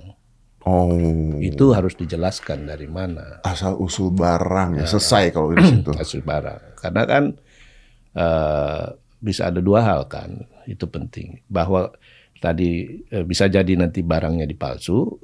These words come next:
Speaker 2: atau bisa juga karena memang dia
Speaker 1: Bakar
Speaker 2: ada,
Speaker 1: duit.
Speaker 2: ada dumping, terus bakar duit, perang antar e-commerce dalam memperebutkan market share, kan.
Speaker 1: Oke, iya,
Speaker 2: Gitu.
Speaker 1: iya. Jadi bisa
Speaker 2: Bisa
Speaker 1: dua
Speaker 2: terjadi.
Speaker 1: tersebut.
Speaker 2: Nah, ini yang terdampak kan selagi-lagi tetap U M K M.
Speaker 1: Tetap U M K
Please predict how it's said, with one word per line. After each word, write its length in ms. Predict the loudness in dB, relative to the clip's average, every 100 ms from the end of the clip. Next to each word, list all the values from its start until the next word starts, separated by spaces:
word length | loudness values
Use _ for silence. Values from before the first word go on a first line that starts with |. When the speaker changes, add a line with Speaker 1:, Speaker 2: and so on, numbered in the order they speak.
| -20 -20 -20 -14
Speaker 2:
atau 280 | -12 -4 -2
bisa 240 | -2 -4
juga 280 | -6 -2 -2
karena 320 | -2 -4 -4
memang 440 | -4 -2 0 0 -2 -8 _
dia 260 | -10 -2 0
Speaker 1:
Bakar 80 | 2
Speaker 2:
ada, 140 | 2
Speaker 1:
duit. 140 | 4 4
Speaker 2:
ada 200 | 2 0
dumping, 580 | -2 -8 -4 2 4 2 -2
terus 180 | -4 -6
bakar 360 | -4 -4 -4 -4 -6 _ _ _
duit, 640 | -4 -2 2 0 0 _ -4
perang 240 | -2 -2 -2
antar 400 | -6 -6 -6 -6
e-commerce 800 | -6 -6 2 2 2 -6 -14 -10
dalam 320 | -6 -6 -4
memperebutkan 720 | -6 -6 -8 -10 -4 -2 0
market 320 | -2 -6 -10
share, 320 | 0 0 0 -2
kan. 240 | -10 -12 -6
Speaker 1:
Oke, 160 | -4
iya, 240 | 0 0 0
Speaker 2:
Gitu. 120 | -4
Speaker 1:
iya. 40 | 0 2
Jadi 80 | 6
bisa 260 | 4 4 0 -4 _
Speaker 2:
Bisa 160 | -2 0
Speaker 1:
dua 240 | 2 2
Speaker 2:
terjadi. 400 | 2 0 2 0
Speaker 1:
tersebut. 320 | -4 -14 -16 -10
Speaker 2:
Nah, 160 | -2
ini 100 | 2 4
yang 60 | 2
terdampak 400 | -4 -6 -2 0
kan 80 | 0
selagi-lagi 560 | 0 -2 -4 -4 -2 0
tetap 240 | -2 -4
U 160 | -8 -10
M 160 | -6
K 20 | -2
M. 80 | 0
Speaker 1:
Tetap 80 | 2
U 80 | 2
M 160 |
K 60 | 0